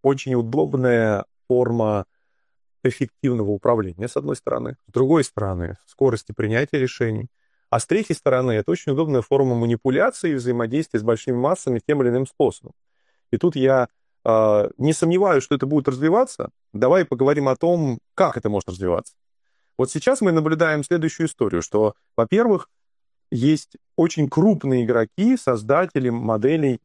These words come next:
а, Л Л М, больших лингвистических моделей. Их немного в мире. Давайте посмотрим честно, признаемся, что не все государства обладают такими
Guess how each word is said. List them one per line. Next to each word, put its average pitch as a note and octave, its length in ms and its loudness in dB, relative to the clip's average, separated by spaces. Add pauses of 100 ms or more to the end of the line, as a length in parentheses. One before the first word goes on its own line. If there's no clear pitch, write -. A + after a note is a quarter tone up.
(120)
а, A2+ 80 -4
Л G#2 840 2
Л G2+ 100 2
М, - 160 -4 (540)
больших E3 380 0
лингвистических A#2 540 -6
моделей. G#2 320 -2 (460)
Их E3+ 140 0
немного A3 400 4
в D3+ 100 0
мире. E3 280 -2 (200)
Давайте A#2 260 0
посмотрим C#3+ 460 -2
честно, - 340 -2
признаемся, C#3+ 480 -4
что G#2+ 160 -10
не A#2 80 0
все D#3 140 -4
государства D#3+ 500 0
обладают F#3 380 0
такими A#2+ 420 -4